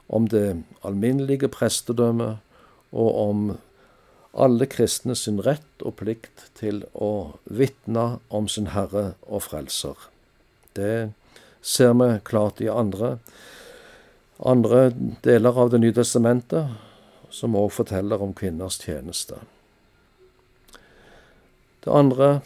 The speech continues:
som her, eh, vi kanskje må kommentere på, det er det som gjelder underordningstanken i menighet og heim. Efeserbrevet fem sier noe om dette,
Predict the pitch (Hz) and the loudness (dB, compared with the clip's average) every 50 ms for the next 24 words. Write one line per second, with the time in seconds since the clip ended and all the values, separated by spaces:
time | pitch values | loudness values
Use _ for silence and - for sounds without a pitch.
0 | - - - - - 139 120 117 127 127 131 131 131 131 131 135 131 131 131 123 | -10 -14 -8 -2 0 0 2 2 4 4 6 4 4 4 2 4 4 4 2 2
1 | 113 - - - - - _ - - - - 127 123 123 - 135 127 113 - - | 0 -4 -8 -18 -20 -20 _ -20 -20 -16 -8 -6 -4 0 2 2 2 2 2 2
2 | 127 127 123 120 - 123 117 117 113 110 - 113 110 110 107 120 117 - 117 117 | 2 2 2 2 2 2 2 2 2 2 2 2 2 2 2 0 -2 0 0 0
3 | 120 127 123 113 - _ _ _ _ _ _ _ _ _ _ _ _ _ - - | 0 -2 -4 -8 -16 _ _ _ _ _ _ _ _ _ _ _ _ _ -4 0
4 | 120 117 120 117 117 113 101 110 104 - - 117 110 110 107 104 110 104 - 98 | 2 4 4 4 4 2 2 0 -2 -2 0 0 2 2 2 4 2 2 2 0
5 | 95 95 101 101 104 95 - - - 92 95 104 107 - - 107 101 101 98 - | -2 -2 0 0 -2 -2 -4 -6 -4 -4 -2 -2 -4 -4 -4 -4 -4 -4 -4 -6
6 | - - - 110 107 101 92 _ _ - 135 135 120 104 95 95 90 87 87 92 | -8 -10 -6 -6 -6 -6 -6 _ _ -8 -6 -4 -4 -4 -4 -4 -6 -6 -6 -8
7 | 92 92 95 87 - - 85 82 80 87 71 78 78 71 - - - - _ _ | -8 -6 -6 -8 -8 -8 -10 -10 -10 -10 -10 -10 -12 -12 -14 -18 -20 -20 _ _
8 | _ _ _ _ _ _ _ _ _ _ _ _ _ _ _ _ _ _ _ - | _ _ _ _ _ _ _ _ _ _ _ _ _ _ _ _ _ _ _ -12
9 | 120 - - 113 113 107 - - 117 113 113 113 110 107 - - - 113 120 127 | -8 -2 0 2 2 2 2 0 0 2 4 4 4 2 2 0 0 2 2 2
10 | 120 - - 127 127 131 127 127 123 113 120 123 127 127 120 113 - - 143 147 | 2 2 2 2 4 4 6 4 4 4 4 2 2 2 0 0 -2 -4 -4 -4
11 | 151 151 | -4 -4